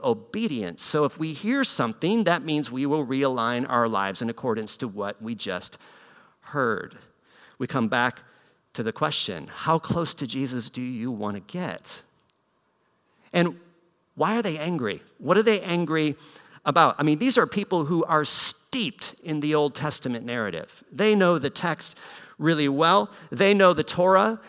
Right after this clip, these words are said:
They know Elijah. They know Elisha. They already knew about the widow of Zarephath. They knew about Naaman the Syrian. They knew that God's intent for the nation of Israel was to be a blessing to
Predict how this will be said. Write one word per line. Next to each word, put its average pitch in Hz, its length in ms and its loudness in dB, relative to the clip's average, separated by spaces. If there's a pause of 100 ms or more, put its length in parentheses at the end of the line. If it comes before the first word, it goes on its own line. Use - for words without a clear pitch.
They 190 200 6
know 180 240 8
Elijah. 202 680 4
They 185 160 2
know 165 300 4
Elisha. 165 880 4
They 180 100 2
already 175 460 4
knew 175 340 4
about 208 280 4
the 185 80 2
widow 190 260 4
of 175 80 0
Zarephath. 190 720 2
They 165 200 2
knew 175 280 4
about 190 340 6
Naaman 190 500 2
the 151 120 -2
Syrian. 214 840 4 (280)
They 180 180 6
knew 185 360 4
that 170 220 4
God's 170 380 2
intent 175 400 -2
for 160 80 -4
the 143 100 2
nation 151 340 0
of 139 120 -2
Israel 151 440 -2
was 143 180 -2
to 139 100 -10
be 127 100 0
a 127 60 2
blessing 135 480 -4
to 123 100 -8